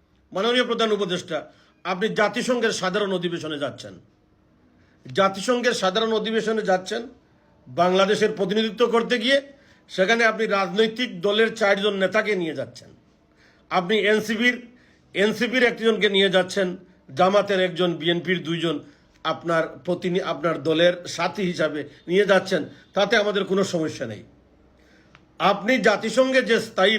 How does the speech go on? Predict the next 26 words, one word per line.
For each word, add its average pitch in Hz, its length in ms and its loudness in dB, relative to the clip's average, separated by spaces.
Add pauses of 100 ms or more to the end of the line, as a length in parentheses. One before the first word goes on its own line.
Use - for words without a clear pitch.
প্রতিনিধি 214 420 0
নিয়োগ 180 260 0 (100)
দিয়েছেন, 139 340 -6 (800)
আপনি 196 340 0 (260)
আমেরিকার 240 380 2
ওয়াশিংটনে 220 640 0
বাংলাদেশ 190 460 0
দূতাবাসে 233 480 -2
যাকে 190 280 -4
নিয়োগ 208 300 -6
দিয়েছেন, 190 360 -6 (640)
আপনি 202 340 2
আবুধাবিতে 247 640 2
অ্যাম্বাসেডর 247 600 0
হিসাবে 233 240 -2
যাদেরকে 196 380 -2
নিয়োগ 175 300 -4
দিয়েছেন, 170 360 -8 (600)
আপনি 190 260 -2
দুবাইতে 262 480 2
কনসাল 233 380 0 (100)
জেনারেল 214 320 0
হিসাবে 226 240 0
যাদেরকে 196 360 -2
নিয়োগ 185 280 -2
দিয়েছেন, 226 380 -4